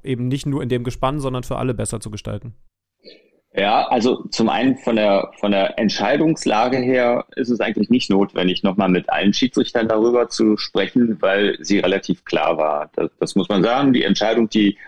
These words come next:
Speaker 2: war dann am Ende, äh, falsch, die, das kein Strafstoß zu geben, das war ein Strafstoß. Und, ähm, deswegen braucht man da eigentlich mit den Schiedsrichtern gar nicht so viel zu arbeiten. Äh, allerdings ist es wichtig, dass man so auf, auf, äh, die handwerklichen Fehler nochmal hinweist und versucht,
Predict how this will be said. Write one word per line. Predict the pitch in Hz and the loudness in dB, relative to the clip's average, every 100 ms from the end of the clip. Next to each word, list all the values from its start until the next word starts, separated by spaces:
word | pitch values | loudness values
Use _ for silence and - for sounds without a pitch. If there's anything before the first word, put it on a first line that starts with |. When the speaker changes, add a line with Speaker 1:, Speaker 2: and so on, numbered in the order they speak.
| _ | _
Speaker 2:
war | 101 98 | 0 2
dann | 104 98 | 0 0
am | - 107 | -2 -4
Ende, | - 107 110 107 107 _ | 0 2 2 2 -2 _
äh, | 87 87 87 | 0 0 0
falsch, | - 101 131 180 - - | -2 0 0 0 -6 0
die, | 147 143 143 - - - | 2 4 2 0 -4 -2
das | 87 - | -2 -2
kein | - 127 | -4 -2
Strafstoß | 143 - 127 - - | -2 -2 -4 -2 -2
zu | 127 | 0
geben, | 110 117 | 2 2
das | 104 - | 0 0
war | 90 101 | 0 0
ein | |
Strafstoß. | 117 - 110 113 - - 110 - - - - - _ | 0 -2 -2 -2 -4 -4 -4 -6 -16 -14 -16 -16 _
Und, | 104 101 101 101 98 | 0 4 4 2 0
ähm, | 95 95 95 87 | 2 4 4 2
deswegen | 95 123 101 | 0 2 2
braucht | 104 120 | 2 0
man | 110 98 | 0 2
da | 98 | 2
eigentlich | - 107 113 113 | 0 0 -2 0
mit | 107 | 2
den | 104 | 2
Schiedsrichtern | - 113 117 110 101 90 | 2 0 0 0 -2 0
gar | 85 | 0
nicht | 107 - | -2 0
so | 95 131 | 2 2
viel | - 170 156 | 2 2 2
zu | - - | 0 0
arbeiten. | 117 123 127 - 147 151 - - - _ | 0 2 0 -4 -14 -16 -20 -20 -20 _
Äh, | 98 104 104 - | 0 2 0 0
allerdings | 113 120 139 156 - | 2 2 4 2 2
ist | 123 123 | 0 0
es | 107 | 2
wichtig, | 117 135 - 165 - - | 0 0 2 2 0 -2
dass | 131 - | -2 0
man | 135 123 90 | 0 2 0
so | - 127 | 2 0
auf, | - 110 110 - - | 2 0 -2 -10 -2
auf, | 107 107 - - | 0 0 -4 0
äh, | 107 104 98 | 2 4 4
die | 110 | 2
handwerklichen | 101 147 123 92 90 80 87 | 2 0 0 0 -2 -2 -4
Fehler | - 117 120 90 | 0 2 4 2
nochmal | 80 82 | 0 -2
hinweist | 82 92 53 58 - - | 0 2 2 0 -2 -2
und | - | 0
versucht, | 98 85 110 139 - | 0 2 2 2 -2